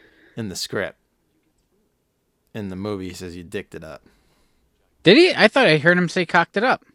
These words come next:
Speaker 1: Oh, he did say "cocked it up"?
Speaker 2: I thought so.
Speaker 1: Oh. All right. Well, then he says "cocked it up."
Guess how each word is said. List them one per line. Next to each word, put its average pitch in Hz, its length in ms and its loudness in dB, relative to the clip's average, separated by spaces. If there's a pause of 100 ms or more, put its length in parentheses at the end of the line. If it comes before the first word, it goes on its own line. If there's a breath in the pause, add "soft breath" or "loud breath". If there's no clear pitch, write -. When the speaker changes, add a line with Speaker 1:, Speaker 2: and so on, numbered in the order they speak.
(260)
Speaker 1:
Oh, 143 80 -2
he 117 60 -4
did 131 200 -10
say 156 140 -2
"cocked 156 260 -2
it 170 80 -6
up"? 180 200 -8 (520)
Speaker 2:
I 165 80 -6
thought 233 240 -2
so. 127 320 -6 (180)
Speaker 1:
Oh. 92 220 -12 (1000)
All 160 80 -14
right. 165 180 -14 (100)
Well, 127 120 -12
then 151 100 -12
he 160 60 -14
says 160 200 -16
"cocked 170 280 -12
it 95 80 -14
up." 73 140 -16